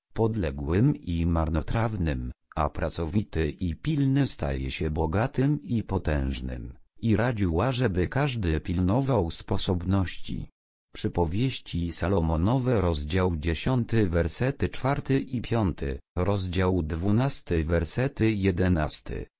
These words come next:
dwudziesty czwarty i dwudziesty siódmy. Salomon chwali pracę jako pożyteczną, rozdział czternasty, werset dwudziesty trzeci, prowadzącą do wywyższenia i wielkości,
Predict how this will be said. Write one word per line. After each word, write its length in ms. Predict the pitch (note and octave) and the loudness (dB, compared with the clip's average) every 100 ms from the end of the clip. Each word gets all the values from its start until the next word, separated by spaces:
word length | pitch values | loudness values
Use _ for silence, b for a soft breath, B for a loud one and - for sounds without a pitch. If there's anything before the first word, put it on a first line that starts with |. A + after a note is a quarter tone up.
| - | -14
dwudziesty 640 | D#2+ D#2 G2 C3+ - F2+ | -6 -4 -2 -4 -2 -4
czwarty 680 | - - F#2 F2 - D#2+ D2+ | 0 2 2 2 0 -2 -2
i 220 | - F2+ | -4 -6
dwudziesty 540 | D#2 D#2 A2 C#3 - | -2 -2 -2 -2 -2
siódmy. 580 | - - E2+ C2+ A2+ - - _ _ _ | 0 2 2 0 -6 -10 -16 _ _ _
Salomon 680 | - - D#2 A2+ D#2 D2 D2 | -4 0 2 2 2 2 0
chwali 460 | D2+ - A#2+ A#2+ A2+ | -2 0 0 2 0
pracę 480 | G#2 A#2 B2+ - F#2+ | 0 0 0 0 2
jako 420 | F#2+ F2+ - F#2 | 2 0 0 0
pożyteczną, 1000 | - F#2 E2+ F#2 C3+ - - D2+ B1+ C2 - - | 2 2 0 0 -2 -2 0 0 -2 -4 -6 -2
rozdział 640 | F2+ G2+ F#2 E2 F2 F#2 | 0 0 0 2 2 2
czternasty, 840 | - - F#2+ F#2+ B2 C#3+ - E2+ D#2 | 0 -2 0 2 2 -2 -2 -2 2
werset 600 | A#2 C3 B2 F#2 E2+ - | 2 0 0 0 0 -4
dwudziesty 680 | E2+ E2 E2 B2 C#3 B2+ A#2 | -4 -4 -2 -2 -2 -2 -2
trzeci, 680 | - E2 D2 - D#2+ C#2+ - _ - | 0 -2 -2 -4 -6 -6 -12 _ -2
prowadzącą 1080 | A2 F2+ E2+ D#2+ B2 C#3 - B2+ A#2 G#2 | 0 2 0 2 2 2 2 2 2 2
do 180 | F2 F2 | 2 2
wywyższenia 920 | E2 D#2+ E2+ - - A2+ D#2+ D2+ D2+ - | 0 -2 -2 -4 -2 0 0 0 -2 -4
i 180 | F#2 E2+ | -2 -2
wielkości, 920 | D#2 D2+ D#2 A2+ G#2 - - C2 B1+ | 0 -2 -2 -4 -4 -6 -8 -8 -8